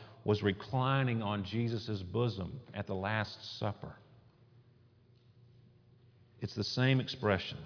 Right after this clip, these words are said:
Lazarus was transported to the bosom of Abraham by an angelic limousine ride, welcomed into the feast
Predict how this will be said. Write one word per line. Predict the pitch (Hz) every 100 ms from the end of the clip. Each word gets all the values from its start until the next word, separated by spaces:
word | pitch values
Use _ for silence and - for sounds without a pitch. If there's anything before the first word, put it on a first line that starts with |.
| - - - - - - - -
Lazarus | 92 110 131 160 143 139 -
was | 107 -
transported | - 131 139 123 120 - - 147 127 90 82 - - - - - -
to | 98
the | 101
bosom | 113 127 123 120
of | 120 120
Abraham | 101 87 80 80 73 71 71 - - - - - -
by | 104 104
an | 101
angelic | 101 107 98 123 135 131
limousine | 113 120 110 101 98
ride, | 90 92 95 92 92 92 - - - - -
welcomed | 95 131 156 151 123
into | 120 107
the | 92
feast | - 104 101 95 -